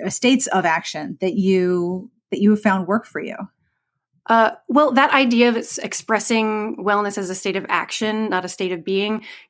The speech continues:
Speaker 2: came out of the process of writing the book,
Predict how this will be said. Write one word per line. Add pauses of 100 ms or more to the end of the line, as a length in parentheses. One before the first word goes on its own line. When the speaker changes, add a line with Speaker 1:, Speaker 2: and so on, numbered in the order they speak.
Speaker 2:
came
out
of
the
process
of
writing
the
book,